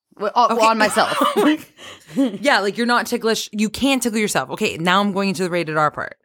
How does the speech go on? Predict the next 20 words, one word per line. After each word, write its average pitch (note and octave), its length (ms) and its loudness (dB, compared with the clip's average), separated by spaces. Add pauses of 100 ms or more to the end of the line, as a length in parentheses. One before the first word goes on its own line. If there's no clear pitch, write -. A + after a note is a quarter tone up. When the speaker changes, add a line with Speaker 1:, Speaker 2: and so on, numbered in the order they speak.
(1040)
Speaker 2:
But A3+ 180 0
why F3+ 800 2
can G3+ 200 -2
people, F3+ 600 0
m-, D3+ 320 -4
like, D#3+ 180 -6
masturbate? C#3+ 840 -8 (400)
Like, F#3+ 180 0
why E3+ 200 0
does A3+ 120 2
that E3+ 220 2
one F3+ 320 0
part F#3 280 -4
of D#3+ 60 -8
your E3 100 -2
body D#3+ 460 0
allow D3+ 400 2
you D#3+ 800 -2 (540)
to F3 520 2
m-, D#3+ 120 -12